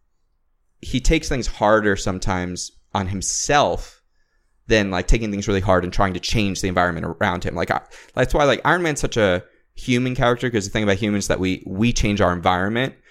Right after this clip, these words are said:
But, like, to do the, the most human thing people can do is, like, to ask themselves to change.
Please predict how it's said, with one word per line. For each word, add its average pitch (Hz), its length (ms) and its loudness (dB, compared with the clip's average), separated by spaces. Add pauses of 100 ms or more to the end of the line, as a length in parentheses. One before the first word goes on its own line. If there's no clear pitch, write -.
(280)
But, 113 160 2
like, 113 240 2 (220)
to 131 160 0
do 180 320 -2
the, 160 140 0
the 123 120 -2
most 143 260 2
human 120 220 -4
thing 110 200 0
people 101 240 0
can 85 220 -8
do 120 420 6
is, 92 160 -4
like, 90 340 -4
to 80 240 0
ask 104 280 0
themselves 95 880 0 (220)
to 190 120 4
change. 202 540 0